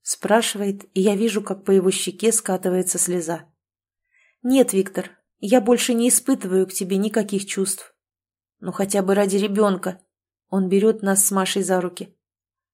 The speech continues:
«Она совсем тебя не знает. Ты слишком поздно появился в нашей жизни». Виктор замолкает и, погладив дочь по щеке, выходит в коридор. «Мама, а дядя Витя еще к нам придет?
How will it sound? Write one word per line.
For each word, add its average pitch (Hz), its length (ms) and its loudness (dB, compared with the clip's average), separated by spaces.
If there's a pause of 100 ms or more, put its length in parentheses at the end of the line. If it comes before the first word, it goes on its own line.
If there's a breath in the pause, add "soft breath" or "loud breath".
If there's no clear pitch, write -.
(100)
«Она 285 180 2
совсем 285 400 0
тебя 240 220 -2
не 240 140 -2
знает. 180 480 -2 (380)
Ты 311 120 0
слишком 311 440 2
поздно 254 360 2
появился 190 540 2
в 185 40 -4
нашей 185 300 -2
жизни». 185 500 -2 (680)
Виктор 196 360 -4
замолкает 190 720 0 (220)
и, 202 120 -8
погладив 233 500 2
дочь 226 260 0
по 202 100 -6
щеке, 196 640 -4
выходит 175 460 -6
в - 60 -16
коридор. 170 480 -8 (960)
«Мама, 330 520 4 (160)
а - 100 -2
дядя 320 260 6
Витя 349 240 4
еще 262 260 2
к 285 80 -8
нам 294 180 2
придет? 302 460 0